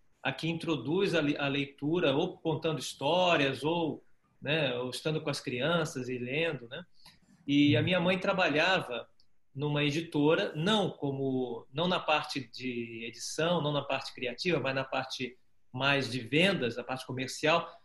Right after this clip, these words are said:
Speaker 1: naquela Jackson Edito-, Editores, que era
Speaker 2: Certo.
Speaker 1: uma, uma editora, <laughs> né? O Rogério, Rogério tá lembrando. Era uma, era uma editora, é, multinacional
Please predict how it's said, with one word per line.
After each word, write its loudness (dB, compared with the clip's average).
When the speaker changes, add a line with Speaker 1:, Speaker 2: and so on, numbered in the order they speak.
Speaker 1:
naquela 4
Jackson 4
Edito-, -2
Editores, 0
que 2
era 6
Speaker 2:
Certo. 0
Speaker 1:
uma, 2
uma 0
editora, 4
<laughs> -6
né? 8
O 0
Rogério, 6
Rogério 8
tá 8
lembrando. 6
Era 6
uma, 8
era 8
uma 8
editora, 6
é, 0
multinacional 0